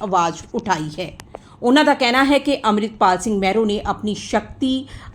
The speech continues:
ਅਤੇ ਪ੍ਰਭਾਵ ਦਾ ਦੁਰਉਪਯੋਗ ਕਰਦਿਆਂ ਕਈ ਨੌਜਵਾਨ ਕੁੜੀਆਂ ਨੂੰ ਨਿਸ਼ਾਨਾ ਬਣਾਇਆ।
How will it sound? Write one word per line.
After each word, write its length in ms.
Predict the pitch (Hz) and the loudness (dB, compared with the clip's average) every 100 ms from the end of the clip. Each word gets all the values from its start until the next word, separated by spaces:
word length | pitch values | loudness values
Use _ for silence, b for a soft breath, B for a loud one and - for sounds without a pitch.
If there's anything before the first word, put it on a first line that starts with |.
| 233 | 0
ਅਤੇ 160 | 226 | 0
ਪ੍ਰਭਾਵ 500 | 233 254 226 226 165 - | -2 -2 2 4 4 0
ਦਾ 120 | 180 | -2
ਦੁਰਉਪਯੋਗ 600 | 165 214 202 202 202 185 - | 0 -2 -2 -4 -2 -2 -2
ਕਰਦਿਆਂ 360 | 196 - 214 151 - B B - | -4 -2 -6 -6 -12 B B 2
ਕਈ 260 | 254 269 | 4 4
ਨੌਜਵਾਨ 560 | 269 208 185 - 180 170 | 4 2 -2 -4 -6 -6
ਕੁੜੀਆਂ 360 | - 196 175 | -6 -4 -2
ਨੂੰ 220 | 170 180 190 | -4 -6 -6
ਨਿਸ਼ਾਨਾ 500 | 202 196 220 165 156 | -4 -2 -2 -4 -6
ਬਣਾਇਆ। 420 | 156 170 156 147 | -8 -6 -6 -6